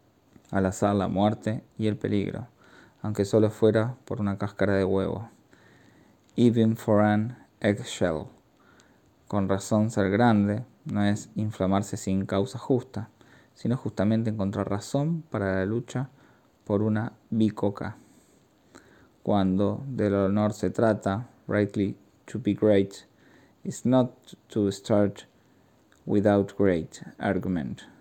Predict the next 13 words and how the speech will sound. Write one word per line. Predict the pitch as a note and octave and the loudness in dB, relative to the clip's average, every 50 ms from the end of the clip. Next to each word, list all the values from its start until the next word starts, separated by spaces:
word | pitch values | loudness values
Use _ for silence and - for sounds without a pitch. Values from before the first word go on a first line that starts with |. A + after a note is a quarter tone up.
| _ _ _ _ _ _ _ _ _ _ - | _ _ _ _ _ _ _ _ _ _ -10
but | - G#2 - - | -8 -8 -6 0
greatly | F#2 A2 A2+ G#2 G2 - B2 A2 G#2 G2+ - - - - - _ - | 2 4 4 4 2 2 0 0 0 0 -4 -8 -20 -20 -20 _ -18
to | - C#3+ | -16 -16
find | - - - B2 A#2 A2+ A2 G2+ G2 G2+ B2 C3 - _ _ | -12 -6 -2 0 0 0 0 0 -2 -4 -6 -8 -12 _ _
quarrel | - - A#2+ A2+ A2 G#2 G2 G2 G2 G2 G2+ - - _ _ _ _ _ _ _ _ _ _ _ _ _ _ _ | -4 0 2 4 4 4 2 0 -2 -2 -4 -8 -12 _ _ _ _ _ _ _ _ _ _ _ _ _ _ _
in | - - G#2+ | -2 0 2
a | G2+ F#2 F#2+ | 2 2 0
strong, | - - - - F2+ E2 E2 F2 F2 - - - _ _ _ _ _ _ _ _ _ _ _ _ _ _ - | -2 -4 -4 -4 -2 -2 -4 -6 -8 -12 -16 -20 _ _ _ _ _ _ _ _ _ _ _ _ _ _ -6
when | - G2 G2 G2 G2 - - | -4 -2 -2 -2 -2 -4 -4
honor | - A2+ G#2+ G#2 G#2 A2 A#2 - C3+ - - _ _ _ _ _ _ - | -2 0 0 2 0 0 -2 -4 -8 -12 -18 _ _ _ _ _ _ -4
at | - G2+ G#2 A#2 A2 | -2 -2 -2 -2 -2
the | G2+ G2+ A2 - - _ _ - | -2 -2 -2 -4 -10 _ _ -16
stake. | - - - - - - - - - - - | -16 -12 -10 -8 -6 -6 -8 -10 -14 -18 -20